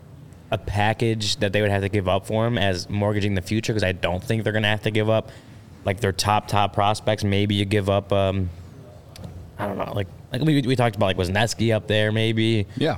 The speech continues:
Speaker 1: Like, I don't know what a package would look like, but I don't think you're giving up top, top prospects.
Speaker 2: Yep.
Speaker 1: Um,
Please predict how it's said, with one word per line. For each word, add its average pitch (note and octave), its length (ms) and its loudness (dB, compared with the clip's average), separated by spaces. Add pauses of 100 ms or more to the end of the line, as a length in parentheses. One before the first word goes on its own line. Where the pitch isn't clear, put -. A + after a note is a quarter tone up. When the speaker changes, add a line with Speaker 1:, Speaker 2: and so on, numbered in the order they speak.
(120)
Speaker 1:
Like, G#2 140 -2
I C#3 200 2
don't F3+ 100 4
know E3 80 4
what C3+ 120 4
a A#2 40 2
package A2+ 360 2
would G2+ 100 2
look G#2 200 2
like, A2 120 0
but G2 80 2
I F#2+ 60 4
don't G2 320 0
think G#2 160 0
you're G2 100 0
giving G2 280 2
up F#2 140 2 (220)
top, G2 300 2
top F#2+ 380 0
prospects. A#2 760 0 (220)
Speaker 2:
Yep. - 160 0 (500)
Speaker 1:
Um, F2+ 520 2